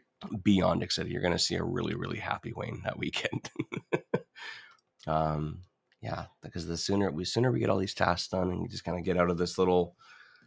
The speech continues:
Speaker 2: this little, I don't know, what would you call it? This little rut, the better.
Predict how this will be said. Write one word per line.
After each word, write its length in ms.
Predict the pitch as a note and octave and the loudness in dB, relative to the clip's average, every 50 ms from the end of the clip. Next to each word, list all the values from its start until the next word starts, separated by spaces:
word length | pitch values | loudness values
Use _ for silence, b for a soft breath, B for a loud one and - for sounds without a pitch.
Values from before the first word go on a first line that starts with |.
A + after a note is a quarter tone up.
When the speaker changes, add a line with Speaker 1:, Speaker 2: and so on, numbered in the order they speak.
| B _ _ | B _ _
Speaker 2:
this 180 | - - - - | -8 -6 -2 0
little, 300 | F#2 E2+ E2+ E2+ E2+ E2+ E2+ E2+ b b b b b _ _ _ _ _ _ _ _ _ _ _ _ _ _ _ _ _ _ _ _ _ _ _ | 2 2 2 2 0 -4 -8 -14 b b b b b _ _ _ _ _ _ _ _ _ _ _ _ _ _ _ _ _ _ _ _ _ _ _
I 60 | - - | -14 -12
don't 40 | |
know, 60 | - - | -12 -12
what 80 | - | -12
would 100 | - - | -12 -14
you 60 | - | -14
call 260 | - - E2+ D#2+ E2 E2+ | -14 -14 -14 -12 -12 -12
it? 80 | - _ _ _ _ _ _ _ _ | -14 _ _ _ _ _ _ _ _
This 80 | - - | -12 -10
little 180 | - - - | -10 -8 -10
rut, 240 | - - - F#2+ - - _ _ _ _ _ _ _ _ _ - | -10 -8 -8 -8 -8 -10 _ _ _ _ _ _ _ _ _ -8
the 80 | - D#3 | -6 -4
better. 420 | - F2+ F2 - - - F2 | -4 -4 -2 -2 -4 -6 -6